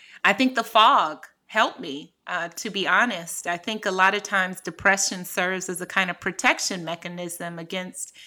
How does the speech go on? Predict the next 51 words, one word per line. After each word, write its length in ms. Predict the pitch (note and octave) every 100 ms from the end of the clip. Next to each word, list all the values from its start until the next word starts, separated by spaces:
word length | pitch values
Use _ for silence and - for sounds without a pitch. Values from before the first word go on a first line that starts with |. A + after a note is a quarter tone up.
| -
some 220 | - A3 G#3
of 60 |
the 100 | G3
things 360 | G3 G3+ G3+ G3
that 120 | E3+
you 120 | E3
have 220 | F#3 F#3+ F#3
to 160 | - F3
experience 720 | E3 - G3 G3+ F#3+ F3 E3+
and 100 | F3
you 80 | F3+
have 260 | F3 F3+ -
to 100 | F3+
face. 460 | - G#3 F3 E3+
And 120 | E3+
that 140 | E3+ E3+
was 140 | F3+
definitely 380 | F#3+ F#3+ F#3+ F3+
the 80 | E3+
case 480 | - F#3+ F#3+ F#3+ - - - -
at 200 | - E3+
Dartmouth. 420 | F#3+ G3 - - E3
I 60 |
spent 420 | E3 - F#3+ F3
a 60 | E3
lot 280 | E3 E3+ F3
of 80 | G3
time 320 | G#3 F#3+ F#3+
alone 480 | F3+ E3+ F3 F#3+ G3
in 80 |
my 180 | F3 F3
room. 500 | F3 F3+ F#3 G3+ A#3 - - - F#3+
I 80 |
didn't 320 | F#3+ A3 G#3 G3+
feel 320 | A3 G3+ G#3+
like 240 | G#3 G3
there 160 | G3 F#3
was 320 | F#3 F3 -
many 300 | - F#3 G3
people 360 | G3 G#3+ G3 G3
there 200 | F#3+ F#3+
that 140 | F#3
I 100 | E3+
could 200 | E3 E3
connect 460 | - F3+ G3 F#3+ -
to, 300 | G#3+ - -
even 260 | - G3+ G#3
the 140 | F#3+
other 180 | F#3 G3+
Black 380 | G3 G3 G3 G3+
students. 640 | - - G3+ G#3+ A3+ B3+